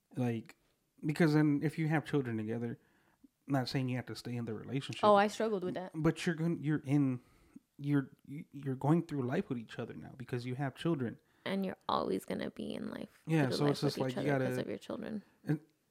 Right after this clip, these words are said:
Speaker 1: would you say it's almost like picking your battles?
Speaker 3: Mm.
Speaker 1: Like,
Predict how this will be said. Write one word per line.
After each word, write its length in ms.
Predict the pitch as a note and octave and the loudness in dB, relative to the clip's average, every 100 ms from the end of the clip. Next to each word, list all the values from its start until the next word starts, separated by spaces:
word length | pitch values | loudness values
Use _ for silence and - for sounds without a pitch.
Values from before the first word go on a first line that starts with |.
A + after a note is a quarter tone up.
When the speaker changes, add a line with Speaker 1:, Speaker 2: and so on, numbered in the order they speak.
| - | -2
Speaker 1:
would 240 | D#3+ C#3+ | 0 2
you 60 | C#3+ | 2
say 160 | D#3+ | 2
it's 120 | C#3 C#3+ | 2 2
almost 180 | C#3 | 0
like 120 | B2+ A2 | 0 -2
picking 260 | C3+ B2+ | -2 -2
your 80 | A#2 | -2
battles? 460 | A#2+ B2 C3 - _ _ _ _ - | -2 -4 -4 -6 _ _ _ _ -6
Speaker 3:
Mm. 400 | A#3+ A3+ G#3+ G#3+ G#3+ _ _ _ _ _ _ _ _ _ _ - | -4 -4 -4 -8 -14 _ _ _ _ _ _ _ _ _ _ 0
Speaker 1:
Like, 200 | D3 | 2